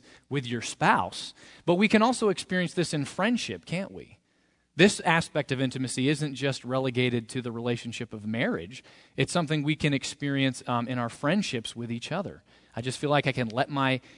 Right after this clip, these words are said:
hair hang down and be open with this person, and I don't have to be, um, afraid that they're going to reject me. Secondly, intimacy is knowing another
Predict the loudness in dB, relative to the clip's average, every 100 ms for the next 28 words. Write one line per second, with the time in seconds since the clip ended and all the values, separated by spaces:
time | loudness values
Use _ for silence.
0 | 0 4 6 6 2 2 2 2 2 -2
1 | -4 -4 -4 -4 -6 -6 -8 -10 -12 -12
2 | -12 -10 -12 -12 -16 -20 _ 2 4 4
3 | 2 0 -2 -8 -4 -2 -2 -6 _ _
4 | _ -10 -6 -6 -8 -12 -18 _ -14 -8
5 | -8 0 4 6 4 0 -4 -4 -2 -4
6 | -4 -6 -8 -8 -4 -6 -6 -12 -14 -16
7 | _ _ _ _ _ _ _ _ _ _
8 | _ _ -14 4 4 6 4 6 6 4
9 | 2 2 0 2 2 2 -2 -8 _ _
10 | _ _ _ _ _ _ _ 2 4 4
11 | 0 2 4 6 4 2 2 0 0 0
12 | -4 -6